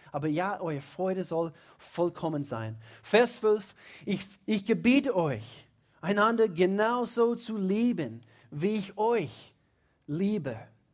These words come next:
Überleg mal, das wäre was. Das wäre was, wenn jeder in unserer Welt so, so leben würde, oder? Einander genauso zu lieben, wie ich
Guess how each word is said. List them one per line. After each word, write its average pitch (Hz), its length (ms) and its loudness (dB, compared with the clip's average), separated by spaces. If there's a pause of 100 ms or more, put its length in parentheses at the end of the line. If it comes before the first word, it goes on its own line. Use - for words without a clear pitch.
(440)
Überleg 220 460 -4
mal, 151 260 -10
das 196 240 -8
wäre 196 280 -2
was. - 480 -10 (280)
Das 156 200 -6
wäre 202 220 0
was, 117 440 -8 (320)
wenn 151 160 -2
jeder 151 640 2 (180)
in 143 120 -4
unserer 156 260 -4
Welt 110 360 -6 (260)
so, 156 420 -4 (200)
so - 200 -8
leben 151 380 -4
würde, 110 200 -10
oder? 165 300 -8 (2250)
Einander 202 400 0
genauso 208 720 0
zu 220 200 -8
lieben, 170 560 -2 (340)
wie 143 360 -2
ich - 220 -16